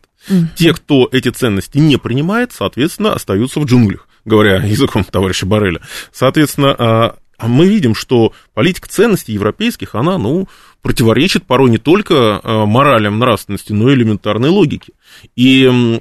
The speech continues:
Speaker 2: есть определённые, да, какие-то минимальные, э, конс-, э, кон-, консенсусные нормы, где мы,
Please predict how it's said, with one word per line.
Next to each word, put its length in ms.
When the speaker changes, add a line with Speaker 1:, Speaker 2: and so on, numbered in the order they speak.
Speaker 2:
есть 500
определённые, 640
да, 240
какие-то 460
минимальные, 800
э, 140
конс-, 280
э, 140
кон-, 680
консенсусные 880
нормы, 440
где 240
мы, 260